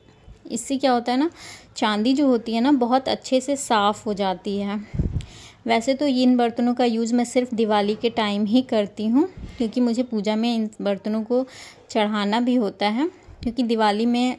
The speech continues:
दिवाली की ऐसी एक पूजा होती है कि लक्ष्मी पूजा में हमें, हमारे पास जो भी चांदी के या सोने के होते हैं बर्तन या फिर ज्वेलरी वगैरह आप चढ़ाना चाहो तो चढ़ा सकते हो।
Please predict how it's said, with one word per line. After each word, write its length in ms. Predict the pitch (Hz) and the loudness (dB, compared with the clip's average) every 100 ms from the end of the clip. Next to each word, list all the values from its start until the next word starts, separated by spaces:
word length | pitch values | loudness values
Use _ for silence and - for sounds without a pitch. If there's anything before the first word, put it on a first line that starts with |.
| - | -6
दिवाली 400 | 240 220 220 247 | -4 0 0 0
की 100 | 262 | 2
ऐसी 300 | 240 226 247 | 2 0 -4
एक 120 | 247 240 | -4 -4
पूजा 220 | 214 226 | -2 0
होती 220 | 226 233 | 0 -2
है 60 | 240 | -4
कि 140 | 254 | -2
लक्ष्मी 360 | 226 208 233 226 | 0 0 0 -2
पूजा 260 | 226 220 | -2 -2
में 100 | 226 | -2
हमें, 300 | 226 214 226 240 - - - - | -2 -2 -4 -6 -14 -16 -18 -6
हमारे 280 | 233 220 208 | 0 0 0
पास 220 | 220 226 214 | 2 0 2
जो 180 | 220 | 0
भी 140 | 202 220 | 0 -2
चांदी 400 | 240 208 202 208 | -2 -2 -2 -6
के 140 | 202 | -4
या 160 | 226 220 | -2 -2
सोने 360 | 214 208 202 214 | -2 -4 -2 -2
के 180 | 226 220 220 262 - - - | -2 -4 -4 -12 -12 -10 -4
होते 240 | 202 220 | -4 -2
हैं 200 | 220 214 | -2 -2
बर्तन 460 | 202 190 - 214 208 | -2 -4 -4 -2 -2
या 140 | 202 | -4
फिर 220 | 196 226 | -4 -6
ज्वेलरी 420 | 190 208 202 196 | -4 -4 -2 -2
वगैरह 320 | 208 208 196 196 | 0 0 -2 -4
आप 200 | 196 - | -4 -4
चढ़ाना 400 | 214 208 196 208 | -2 -2 -2 -4
चाहो 220 | 202 196 | -4 -6
तो 120 | 277 | -6
चढ़ा 320 | - 208 196 | -4 -2 -2
सकते 320 | 202 190 - | -4 -8 -6
हो। 160 | 220 349 | -4 -4